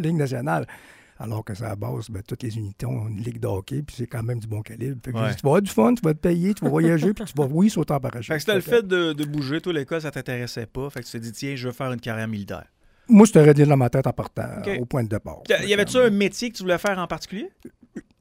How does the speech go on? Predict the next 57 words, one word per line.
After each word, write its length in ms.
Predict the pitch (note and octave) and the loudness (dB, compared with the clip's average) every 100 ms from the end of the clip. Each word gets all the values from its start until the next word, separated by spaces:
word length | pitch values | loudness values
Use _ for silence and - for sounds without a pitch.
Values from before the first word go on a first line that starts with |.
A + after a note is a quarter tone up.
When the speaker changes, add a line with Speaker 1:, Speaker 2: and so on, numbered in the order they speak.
| _ _ _ _ _ _ - D#3+ | _ _ _ _ _ _ -6 2
Speaker 1:
Je 80 | |
me 100 | E3+ | 4
souviens, 300 | E3 E3 D#4 | 6 6 6
j'avais 160 | A3+ C3+ | 6 2
été 120 | D#3+ | 4
au 40 | F#3+ | 4
centre 180 | F3+ | 4
de 60 | C3 | 2
recrutement, 400 | A#2+ - D3+ F#3+ | -2 -4 2 2
et 120 | G#3+ | 2
puis, 400 | D3 C#3 D3 D#3 | 0 -2 0 0
euh, 760 | C#3+ C#3 C#3 C#3 C3+ C3 D3+ E3 - - | 2 2 0 -2 -4 -6 -10 -14 -16 -14
il 80 | D3 | -10
y 60 | |
avait 160 | B2+ F3 | -4 -2
des 100 | D#3+ | 0
journaux 380 | C3+ B2+ B2+ G3 | 2 2 2 0
qu'on 160 | F3+ C3 | -2 -4
appelait 240 | - D3 | -4 -4
la, 160 | B2+ A2+ - | -6 -8 -12
à 80 | A#2+ | -12
ce 80 | G#2+ | -4
temps, 100 | F3 | -4
c'est 120 | D#3 | -2
l'Atsum, 440 | C3 A2 - F#3 A#3 | -2 -4 -4 -2 -2
mais 40 | |
dans 80 | C3 | -4
le 60 | A#2+ | -6
temps, 140 | D#3 | -6
c'était 140 | C#3+ | -6
Sentinelle. 460 | A#2+ A#2+ - B2 G3+ - _ _ _ _ - | -6 -6 -6 -8 -8 -12 _ _ _ _ -10
Et 100 | A#2 | -8
puis, 540 | A2+ B2 C#3 D#3+ D#3 C3+ | -6 -4 -2 0 0 -2
euh, 340 | C3 B2+ A2+ B2 C3 | -2 -4 -6 -8 -12
il 60 | |
y 40 | A#2 | -6
avait 140 | D#3+ | -6
des 80 | D#3+ | -2
parachutistes. 680 | D3 C#3 - - D3 - _ _ _ - | -2 -2 -4 -6 -10 -10 _ _ _ -10
Puis 60 | A#2 | -6
j'avais 220 | A2+ A#2+ | -4 -2
arrivé 360 | A2 A2+ A#2 | -2 -2 -4
au 60 | G3 | -2
centre 180 | E3+ C3 | -2 -2
de 60 | |
recrutement, 420 | A#2 - B2+ E3+ G#3+ | -4 -4 -2 -2 -2
voir 180 | A#2 | -4
le 80 | B2+ | -6
sergent 300 | A#2+ A#2 B2+ | -6 -4 -4
recruteur, 400 | A#2 - D#3+ F#3+ | -6 -6 -2 -2
j'ai 140 | C#3+ A#2+ | -2 0
dit, « 100 | C#3 | 2
Moi, 160 | F#3 | 4
je 80 | D#3 | 2
veux 160 | B2+ B2+ | 2 0
être 80 | |
ça. » 140 | - | 0